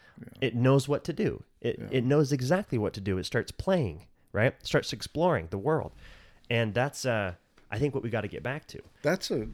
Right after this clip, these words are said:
Speaker 1: that's a great experience. And, you know, you think about it, you walk into a restaurant, you walk into a building, you look around, and how many people are on their electronic devices?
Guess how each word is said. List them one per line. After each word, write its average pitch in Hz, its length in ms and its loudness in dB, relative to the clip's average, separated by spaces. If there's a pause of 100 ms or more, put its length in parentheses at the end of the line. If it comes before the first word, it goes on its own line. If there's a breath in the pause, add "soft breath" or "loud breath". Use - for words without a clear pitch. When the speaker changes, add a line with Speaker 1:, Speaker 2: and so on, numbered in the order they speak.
(120)
Speaker 1:
that's 196 220 -8
a 185 60 0
great 117 300 -2
experience. 147 760 -6
And, 117 240 -4 (400 loud breath)
you 147 140 0
know, 202 100 -2
you 139 160 2
think 240 300 -4
about 110 320 -2
it, 104 260 -8
you 117 240 -4
walk 214 280 -2
into 151 240 -4
a 135 60 -2
restaurant, 98 680 -6
you 110 120 -6
walk 147 280 -6
into 135 260 -4
a 117 60 -4
building, 95 420 -6
you 101 120 -6
look 165 240 -8
around, 110 340 -6
and 113 100 -6
how 233 180 -4
many 202 160 -2
people - 380 -8
are 104 140 -4
on 104 120 -4
their 98 80 -6
electronic 90 520 -10
devices? - 720 -12